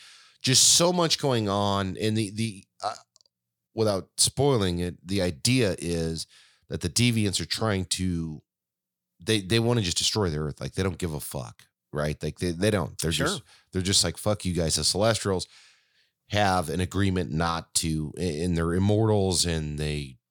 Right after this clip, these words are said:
Speaker 1: aren't supposed to in-, they aren't supposed to intervene with events that had happened. But now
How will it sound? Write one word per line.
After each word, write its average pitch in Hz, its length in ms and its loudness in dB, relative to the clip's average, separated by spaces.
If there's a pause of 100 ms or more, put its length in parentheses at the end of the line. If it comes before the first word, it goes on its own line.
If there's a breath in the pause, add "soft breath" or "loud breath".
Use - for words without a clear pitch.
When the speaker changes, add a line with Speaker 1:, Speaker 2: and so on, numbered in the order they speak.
(200)
Speaker 1:
aren't 104 260 2
supposed 98 400 -2
to - 80 -4
in-, 92 200 -6 (180)
they 87 160 -2
aren't 104 180 2
supposed - 200 -4
to 92 80 -6
intervene 85 640 -2
with 76 320 -6 (280)
events 87 640 -2 (400)
that 80 140 -4
had 78 140 -2
happened. 82 640 -2 (640 soft breath)
But 78 140 -6
now 90 760 2